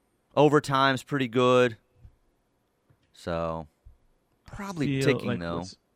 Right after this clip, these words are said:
Speaker 2: what's the one, um,
Speaker 1: El Dorado's a pretty good song.
Speaker 2: El Dorado's a good one. I do
Speaker 1: Yeah.
Speaker 2: like Spotless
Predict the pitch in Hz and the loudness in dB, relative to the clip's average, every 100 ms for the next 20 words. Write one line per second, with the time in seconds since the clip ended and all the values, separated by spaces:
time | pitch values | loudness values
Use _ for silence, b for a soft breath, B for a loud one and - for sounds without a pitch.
0 | _ - 143 - - 131 117 117 110 104 | _ -16 -16 -14 -10 -6 -4 -2 -2 -4
1 | 107 110 101 95 90 90 156 156 135 120 | -6 -8 -6 -6 0 4 4 4 4 4
2 | 117 139 139 139 - 135 123 135 - 143 | 4 2 2 -2 -6 -6 -2 -4 -4 -4
3 | 131 135 147 139 135 120 107 117 110 120 | 0 0 2 0 0 -2 -4 -4 -4 -4
4 | 127 107 - 113 101 - 131 151 117 120 | -2 0 0 -2 -4 -4 -2 0 -2 -8
5 | - | -12